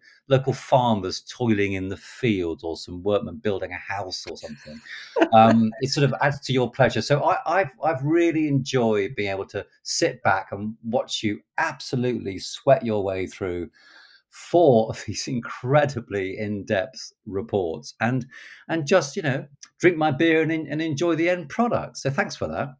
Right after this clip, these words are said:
Speaker 2: Well, it's so kind of you to, uh, revel in my pain, Mark, but,
Speaker 1: <laughs>
Speaker 2: uh, I think we all know you've not exactly been sat with your feet up.
Speaker 1: Well, I haven't really, no, no. But, um,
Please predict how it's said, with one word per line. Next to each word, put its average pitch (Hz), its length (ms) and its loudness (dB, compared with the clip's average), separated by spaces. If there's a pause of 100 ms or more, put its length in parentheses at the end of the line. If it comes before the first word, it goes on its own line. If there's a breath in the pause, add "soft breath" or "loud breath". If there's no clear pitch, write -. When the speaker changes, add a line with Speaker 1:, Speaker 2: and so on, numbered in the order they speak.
(500)
Speaker 2:
Well, 208 160 4
it's 202 140 2
so 240 100 2
kind 233 300 0
of 190 100 0
you 190 120 0
to, 196 280 0
uh, 190 80 -2
revel 214 340 4
in 208 120 2
my 208 160 2
pain, 214 460 0
Mark, 165 320 -6 (100)
but, 190 160 0 (160)
Speaker 1:
<laughs> - 80 -6
Speaker 2:
uh, 185 320 2 (440 loud breath)
I - 60 2
think 254 180 2
we 240 120 4
all 233 100 2
know 214 140 2
you've 196 200 2
not 208 140 2
exactly 185 360 -2
been 170 140 -6
sat 175 240 -4
with 165 100 -8
your 160 100 -6
feet 170 280 -8
up. - 60 -10
Speaker 1:
Well, 120 220 10
I 117 80 6
haven't 110 260 2
really, 95 320 -2
no, 95 320 -4
no. 101 300 -4
But, 123 360 -2
um, 120 540 6